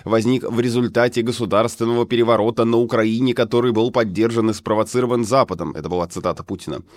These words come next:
"и из-за постоянных попыток Запада втянуть Украину в нато". что, по словам Путина, угрожает безопасности России.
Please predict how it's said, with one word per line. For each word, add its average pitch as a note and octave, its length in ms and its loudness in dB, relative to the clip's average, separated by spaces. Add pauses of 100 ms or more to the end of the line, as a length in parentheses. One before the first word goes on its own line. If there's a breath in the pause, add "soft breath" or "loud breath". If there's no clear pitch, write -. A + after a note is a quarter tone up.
(120)
"и C#3 160 -2
из-за C3 580 0
постоянных A2+ 840 0
попыток A2 480 -2
Запада G2 400 0
втянуть G2 420 -4
Украину F#2+ 480 -2
в F2 80 -4
нато". F#2 400 -2 (300 soft breath)
что, G#2+ 300 0
по E2+ 220 -6
словам D#2+ 380 -4
Путина, D#3+ 360 0
угрожает G2+ 480 0
безопасности F#2+ 600 -4
России. C3 380 -4